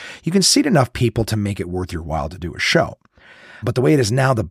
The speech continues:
bar is where the stage would be. And so people up top, if you put the stage down underneath, everybody up top can't see this, the, the bar is blocking sight lines. It's just, you know, and then with the support pillars for the second floor, there's just not great sight lines.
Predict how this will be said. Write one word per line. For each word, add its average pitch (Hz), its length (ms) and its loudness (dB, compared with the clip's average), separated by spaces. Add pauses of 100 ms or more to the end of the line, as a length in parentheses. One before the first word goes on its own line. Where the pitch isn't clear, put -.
(100)
bar 123 340 6
is 90 120 -4
where 98 160 -2
the - 80 -8
stage 127 640 0
would 147 360 0
be. 180 360 2
And 107 100 -6
so 117 140 -2
people 117 260 0
up - 140 -6
top, - 300 2
if - 60 -16
you 107 60 -12
put 110 100 -6
the - 60 -8
stage 104 520 -2 (280)
down 101 240 2
underneath, 117 500 0
everybody 104 360 -2
up 80 100 -8
top 123 280 2
can't 120 220 -2
see 113 220 -4
this, 104 380 -4
the, 98 180 -6
the 90 120 -6
bar 104 380 0
is 90 120 -2
blocking 98 420 -4
sight 113 300 -2
lines. 101 240 -4
It's 98 120 -6
just, - 240 -2 (560)
you 131 120 0
know, 117 160 4
and 123 100 2
then 123 100 2
with 120 120 2
the 120 80 0
support 113 420 0
pillars 101 260 0
for - 100 -8
the 87 60 -6
second - 320 -6
floor, 175 320 2
there's 117 200 2
just - 220 -4
not 98 220 -4
great - 240 -8
sight - 300 -8
lines. - 440 -12